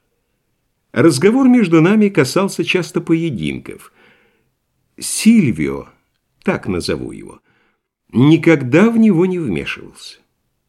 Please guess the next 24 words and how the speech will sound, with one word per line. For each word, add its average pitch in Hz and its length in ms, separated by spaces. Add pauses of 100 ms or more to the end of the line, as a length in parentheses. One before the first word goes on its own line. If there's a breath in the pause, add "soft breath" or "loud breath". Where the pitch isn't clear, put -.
(640)
На 110 100
вопрос, 127 440
случалось 123 580
ли 120 100
ему 120 180
драться, 123 540
отвечал 101 500
сухо, 135 480
что - 200
случалось, 101 920 (640 soft breath)
но 95 160
в - 100
подробности 120 680
не 71 120
входил, 101 560
и 120 60
видно 156 280
было, 143 280
что - 180
таковые 110 540
вопросы 147 520
были 120 220
ему 165 220
неприятны. 175 720